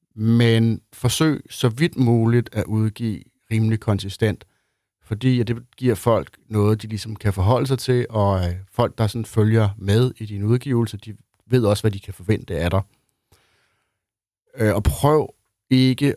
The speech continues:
at gøre det sjældnere end en gang om ugen. Det kan godt være fristende måske at sige, at jeg gør det en gang om måneden eller en gang hver fjortende dag, men det er altså lidt sjældent, og der er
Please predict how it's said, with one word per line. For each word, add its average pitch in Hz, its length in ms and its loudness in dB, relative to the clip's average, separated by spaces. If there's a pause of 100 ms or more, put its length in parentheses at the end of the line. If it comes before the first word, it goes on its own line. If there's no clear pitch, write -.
at 110 120 -2
gøre 110 320 2
det 113 180 0
sjældnere 107 680 2
end 101 100 -2
en 95 80 -2
gang 95 200 0
om 85 100 -2
ugen. 90 340 0
Det 101 100 -8
kan 104 100 0
godt 120 160 2
være 123 120 2
fristende 117 460 -2
måske 117 360 0
at 95 80 -6
sige, 107 200 -4
at 104 40 2
jeg 101 100 4
gør 101 160 2
det 104 60 2
en 104 60 2
gang 95 180 0
om 98 60 2
måneden 98 380 2
eller 98 140 2
en 92 80 2
gang 95 180 0
hver 95 80 -4
fjortende 98 440 -2
dag, 92 240 -4
men 98 120 -4
det 98 200 -10
er 101 240 -2
altså 95 280 -8
lidt 104 180 -4
sjældent, 113 520 0 (680)
og 104 380 2 (580)
der 107 180 4
er 101 360 2